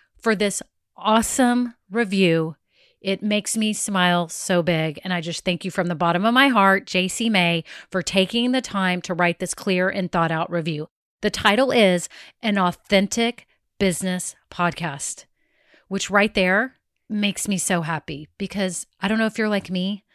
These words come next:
but there is a ton of inauthenticity in the world that we're in and the media that's thrown at us and the other podcasts and other things. And my whole goal is to be authentic in this process.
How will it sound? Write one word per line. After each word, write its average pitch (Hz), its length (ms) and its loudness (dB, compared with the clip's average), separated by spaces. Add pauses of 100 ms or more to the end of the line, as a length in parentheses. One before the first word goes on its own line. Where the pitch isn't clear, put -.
(160)
but - 160 -20
there 202 200 -2
is 202 120 -2
a 185 120 -2
ton 156 640 -4 (560)
of 190 180 -4 (160)
inauthenticity 202 1300 -2 (460)
in 208 160 2
the 190 80 2
world 180 440 2
that 190 200 -4
we're 190 100 -4
in 165 460 -4 (420)
and 175 280 -2
the 170 360 -4 (420)
media 208 440 2
that's 202 240 0
thrown 190 320 0
at 180 180 0
us - 300 -8
and 175 180 -6
the 170 100 -6
other 208 360 -4 (120)
podcasts 196 520 -4
and 185 100 -6
other 196 220 -2
things. 175 420 -2
And 180 260 -8 (640)
my 185 200 -2
whole 202 400 -2
goal 175 520 0
is 202 260 -6
to 208 100 -4
be 185 200 -2
authentic 185 520 -4
in 175 100 -2
this 165 140 -6
process. - 720 -8